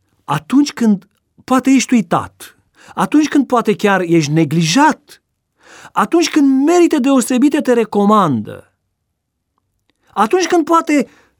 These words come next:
în mod intenționat ești lăsat la o parte și tu poți mulțumi lui Dumnezeu și poți rămâne prietenul lui Dumnezeu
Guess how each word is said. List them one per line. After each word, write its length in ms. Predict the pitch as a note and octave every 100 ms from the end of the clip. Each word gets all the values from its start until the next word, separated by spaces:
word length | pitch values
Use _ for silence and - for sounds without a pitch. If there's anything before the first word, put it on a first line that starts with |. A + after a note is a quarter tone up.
| _ _ _
în 260 | - B3+ B3
mod 280 | C4 F4 F4+
intenționat 560 | E4 D4 C#4+ - D#4
ești 140 | C#4+ B3
lăsat 300 | B3+ - D4
la 140 | C4+
o 100 | A#3+
parte 720 | A3 B3 G3 D3+ - A#2 G2 _ _ _ _ _ _ _ _ _ _ _ _
și 200 | - D3
tu 120 | D#3+
poți 320 | - F#3 -
mulțumi 400 | D#3+ C#3+ C#3+ F3
lui 100 | B3+
Dumnezeu 680 | B3+ A#3 G#3 D3+ C3 G2+ A2+ _ _ _ _ _ _ _ _ _
și 160 | - A3+
poți 260 | D#4+ -
rămâne 240 | C4+ C#4+ C4
prietenul 560 | A#3 A3 C#4 E4+ D#4+
lui 100 | D4+
Dumnezeu 680 | C#4 B3 A#3 F#3 D#3+ A2+ G2+